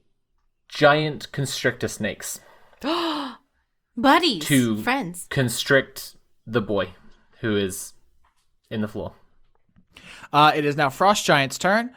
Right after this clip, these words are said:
Speaker 3: Uh, the hot Tasha's hideous laughter victim is just gonna try to s-, save.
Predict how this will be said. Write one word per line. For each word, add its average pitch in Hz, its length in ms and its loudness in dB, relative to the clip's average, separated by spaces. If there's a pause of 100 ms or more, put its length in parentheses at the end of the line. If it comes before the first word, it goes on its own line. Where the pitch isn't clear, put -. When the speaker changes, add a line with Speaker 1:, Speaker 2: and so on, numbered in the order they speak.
(320)
Speaker 3:
Uh, 123 160 -2
the 123 100 -4
hot - 260 0
Tasha's 165 420 2
hideous 160 300 -2
laughter 165 440 2
victim 202 500 0
is 160 140 -6
just 131 160 -6
gonna 131 180 -2
try 123 200 0
to 120 60 -2
s-, - 160 -12 (640)
save. 254 680 2